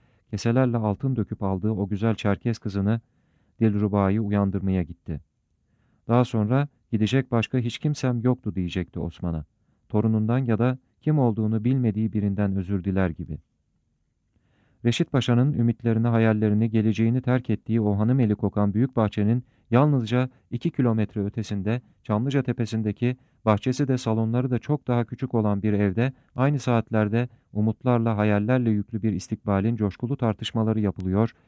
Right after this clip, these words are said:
ihtilal planları kuruluyordu. Padişahın doktorunun gördüğü çöküntüyü onlar da görüyordu ama bu onlara Reşit Paşa'nın aksine neşe veriyordu. Palaskalarını çıkartıp tabancalarını yanlarına bırakmışlardı. Tabancalarının yanında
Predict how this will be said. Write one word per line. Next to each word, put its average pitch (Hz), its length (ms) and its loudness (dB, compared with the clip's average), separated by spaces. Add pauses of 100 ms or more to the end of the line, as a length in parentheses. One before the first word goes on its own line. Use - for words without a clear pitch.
(200)
ihtilal 131 420 -2
planları 98 440 -2
kuruluyordu. 85 640 -4 (500)
Padişahın 110 600 2
doktorunun 110 500 -2
gördüğü 104 340 0
çöküntüyü 110 480 -4
onlar 123 380 0
da 107 80 2
görüyordu 92 460 0
ama 131 280 2 (380)
bu 139 80 4
onlara 117 460 2
Reşit 104 300 -2
Paşa'nın 120 380 -2
aksine 117 360 -4
neşe 117 280 0
veriyordu. 87 500 -2 (460)
Palaskalarını 113 640 0
çıkartıp - 480 -4
tabancalarını 117 640 0
yanlarına 110 480 0
bırakmışlardı. 90 720 -2 (380)
Tabancalarının 113 640 2
yanında 101 500 0